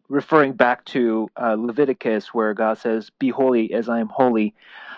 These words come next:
And so there, there is that old habit. So we have been saved, yes, we have been justified legally, so, uh, there is that sense of it. But existentially speaking,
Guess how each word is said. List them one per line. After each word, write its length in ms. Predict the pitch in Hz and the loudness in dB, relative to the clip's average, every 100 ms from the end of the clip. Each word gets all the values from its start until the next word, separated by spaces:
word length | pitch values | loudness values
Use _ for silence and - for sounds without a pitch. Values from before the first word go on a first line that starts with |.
| - - - | -20 -20 -8
And 160 | 165 165 | -4 0
so 300 | 175 151 143 | 4 6 6
there, 200 | 156 160 | 4 4
there 180 | 147 165 | 4 2
is 80 | 202 | 2
that 140 | 185 - | 0 0
old 180 | 156 143 | -2 -4
habit. 560 | - - 160 156 113 - | -6 -2 -2 0 -4 -4
So 400 | - 151 147 143 - | 0 2 2 -2 -8
we 200 | 131 175 | -4 -4
have 340 | - 208 262 | -2 -2 0
been 120 | 247 | -2
saved, 360 | 180 - 175 127 _ - - | -2 2 2 0 _ -20 -6
yes, 480 | 131 120 107 - - | 2 2 0 -8 -8
we 100 | 127 | -6
have 100 | 139 | -6
been 120 | 147 | -6
justified 720 | - 160 - 135 113 107 107 - - | -2 -2 0 2 4 2 0 -8 -8
legally, 520 | 113 135 156 117 107 113 | -2 0 2 2 2 -2
so, 400 | - 120 110 - _ - - | 0 2 2 0 _ -8 0
uh, 240 | 110 104 | 0 0
there 200 | 131 135 | 0 2
is 180 | - 139 | 2 2
that 220 | 156 151 - | 4 4 2
sense 220 | 131 123 | -4 -2
of 100 | 113 | -2
it. 120 | 107 | 2
But 140 | 135 - | 0 0
existentially 760 | 139 143 147 202 226 165 110 | -2 -2 0 2 2 0 -4
speaking, 600 | - 117 98 107 98 151 | -4 -8 -6 -4 -4 -4